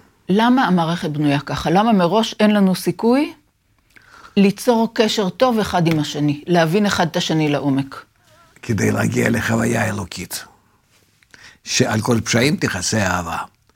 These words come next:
Speaker 2: שאנחנו נדע שאנחנו לא יכולים להבין במישור הזה שום דבר, כי אנחנו מלכתחילה נמצאים ברשימות, ברושם,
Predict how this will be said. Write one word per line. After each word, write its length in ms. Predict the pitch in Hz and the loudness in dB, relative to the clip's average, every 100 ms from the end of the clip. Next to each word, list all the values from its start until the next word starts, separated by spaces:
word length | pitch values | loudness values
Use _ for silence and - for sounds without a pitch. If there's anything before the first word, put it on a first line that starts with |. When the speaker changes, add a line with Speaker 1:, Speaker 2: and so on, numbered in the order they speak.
| _ _ | _ _
Speaker 2:
שאנחנו 580 | - 120 123 95 98 104 | -2 0 2 -2 -4 -4
נדע 560 | 107 104 92 87 120 117 | 0 0 0 0 0 0
שאנחנו 800 | 104 104 92 101 113 - 98 92 | 0 -4 -2 0 -2 -4 -8 -2
לא 140 | 110 | -2
יכולים 440 | 95 - 104 110 98 | -2 -2 0 0 0
להבין 360 | 98 104 101 | -2 0 0
במישור 480 | 95 98 92 120 104 | -2 -4 0 0 0
הזה 380 | 98 95 107 85 | 0 0 -2 -4
שום 280 | - - 101 | -6 -4 -2
דבר, 320 | 101 104 117 131 - - _ | -2 0 0 -2 -10 -20 _
כי 120 | 139 | 0
אנחנו 320 | 135 139 143 | 0 0 2
מלכתחילה 1040 | 139 127 127 127 104 - 131 147 156 156 156 | 2 2 0 0 -2 -6 0 2 2 2 0
נמצאים 800 | 151 147 - 147 147 151 151 147 - - _ _ _ _ _ - | 0 -2 0 2 2 0 -2 -6 -10 -20 _ _ _ _ _ -6
ברשימות, 1200 | 101 123 120 120 120 117 - 117 135 147 - - _ _ _ _ | 0 4 2 2 2 2 2 2 2 0 -4 -16 _ _ _ _
ברושם, 560 | 104 117 135 107 101 | 0 4 2 2 -6